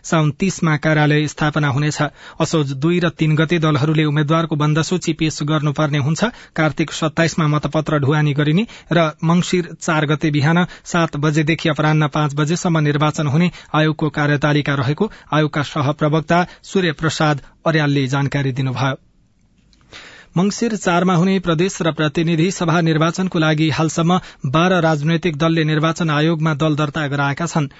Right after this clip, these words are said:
प्रमुख प्रतिपक्षी दल नेकपा एमालेले पनि प्रतिनिधि सभा र प्रदेश सभाको निर्वाचनको लागि दल दर्ता गराएको छ। मंसिर चार गते हुने निर्वाचनको लागि एमालेले आज निर्वाचन आयोगमा पुगेर दल दर्ता गराएको हो।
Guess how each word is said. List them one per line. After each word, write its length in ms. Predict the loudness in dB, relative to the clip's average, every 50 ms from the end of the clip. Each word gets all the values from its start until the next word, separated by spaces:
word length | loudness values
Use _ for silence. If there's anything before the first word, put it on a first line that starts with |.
| -20 -20 -4
प्रमुख 240 | 0 0 2 2 0
प्रतिपक्षी 600 | -2 -4 -6 -4 -2 -2 -2 -2 -2 -2 -2 -2
दल 180 | 0 2 0 2
नेकपा 380 | 0 -2 -2 -2 -4 -2 -4
एमालेले 500 | -4 -2 0 0 2 2 2 2 2 0
पनि 240 | 0 2 2 0 0 -2 -6 -18 -4 -2
प्रतिनिधि 460 | -2 0 0 0 0 2 2 0 0
सभा 320 | 0 -2 -2 0 0 2
र 120 | 2 0 0
प्रदेश 300 | 0 -2 -2 -2 -2 -2
सभाको 380 | -2 -2 -2 -2 -2 -2 -2
निर्वाचनको 560 | -2 0 0 0 0 -2 -2 -2 -2 0 0
लागि 260 | 2 2 2 2 0 0
दल 200 | 0 0 0 2
दर्ता 280 | 0 -2 -2 -2 -4 -2
गराएको 420 | 0 0 0 0 -2 -2 -4 -4
छ। 100 | 0 0 0 -2 -2 -8 -20 -20 -10 -2 0
मंसिर 260 | 0 0 0 -2 -4
चार 280 | -2 -2 0 0 2 0
गते 200 | 0 0 0 0
हुने 220 | 2 2 2 2
निर्वाचनको 520 | 2 0 2 0 -2 0 0 -2 -2 0
लागि 360 | 0 2 2 2 2 0 -2 -2 -6 -18 -6 0
एमालेले 400 | 2 2 4 4 4 2 2 2
आज 180 | 0 2 0 0
निर्वाचन 480 | 0 0 0 0 0 -2 0 -2 0
आयोगमा 340 | 0 2 0 0 0 -2 -4
पुगेर 400 | -2 -2 -2 0 2 0 0 0 -4 -8 -18 -10 -2
दल 180 | 0 0 0 2
दर्ता 340 | 0 -2 -2 -2 -2 -2 -2
गराएको 380 | 0 0 0 0 0 0 0
हो। 160 | 0 0 0